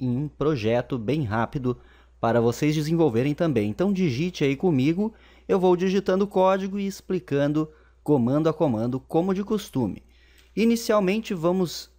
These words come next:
incluir com a diretiva include a biblioteca ctype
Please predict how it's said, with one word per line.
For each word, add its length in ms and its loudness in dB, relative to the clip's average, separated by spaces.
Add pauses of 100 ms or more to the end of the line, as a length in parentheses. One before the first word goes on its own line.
(220)
incluir 600 0
com 360 -6
a 80 -4
diretiva 680 -2
include 640 0 (540)
a 80 0
biblioteca 880 0 (640)
ctype 1400 -6